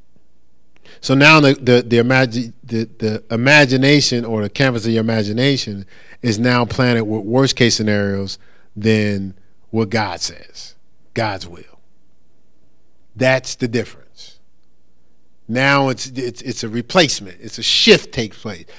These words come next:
So now you're playing off of worst case scenarios versus God's will. All right? So that's why we can't, you know, we talk about, uh, coming to church Sundays and Wednesdays and, and, and reading and meditating on that word, right?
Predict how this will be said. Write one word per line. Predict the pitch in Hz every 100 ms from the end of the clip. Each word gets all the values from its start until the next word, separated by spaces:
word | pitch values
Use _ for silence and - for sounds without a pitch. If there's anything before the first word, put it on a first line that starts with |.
| -
So | -
now | 131
you're | 139 131
playing | 127 135 123
off | 120 110
of |
worst | 113 120 110
case | 113 -
scenarios | 117 123 107 98
versus | - 107 107 104 87
God's | 92 85 82
will. | 82 - - - - - - - - - - -
All | 113
right? | 120 113 - -
So | 127
that's | 156 -
why | 170
we | 139 135
can't, | - 147 127 113 - -
you | 147
know, | 139 117
we | 127
talk | 151 139 127
about, | 123 120 117 117 - - - - -
uh, | 120 110 104 -
coming | 131 117
to |
church | 107 123 110
Sundays | - 120 117 110 101
and | 95
Wednesdays | 110 120 113 101 104 101 87
and, | 87 85 - - - -
and, | 104 92 90 85 - -
and | 104 98 95
reading | 131 139 123 113
and | 101 101
meditating | 123 120 123 113
on | 110 107
that | 104
word, | 110 123 107 92 - - - - -
right? | 123 123